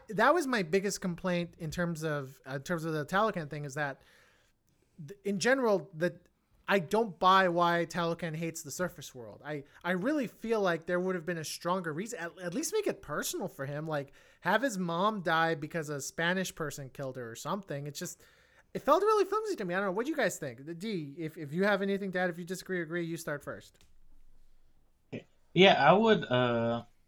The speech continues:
Speaker 2: disagree that they could have, uh, expanded more on his, his motivations. I do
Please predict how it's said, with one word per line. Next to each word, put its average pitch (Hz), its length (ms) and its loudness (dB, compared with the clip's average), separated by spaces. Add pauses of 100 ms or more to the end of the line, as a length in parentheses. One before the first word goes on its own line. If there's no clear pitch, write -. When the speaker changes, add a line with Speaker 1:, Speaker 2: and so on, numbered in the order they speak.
(1200)
Speaker 2:
disagree 131 440 0
that 113 140 -2
they 120 100 0
could 135 220 2
have, 127 320 0
uh, 113 420 0 (920)
expanded 131 500 -2
more 123 240 2
on 127 80 2 (100)
his, 113 320 0 (200)
his 120 120 -2
motivations. 127 920 -2 (580)
I 135 60 4
do 139 240 2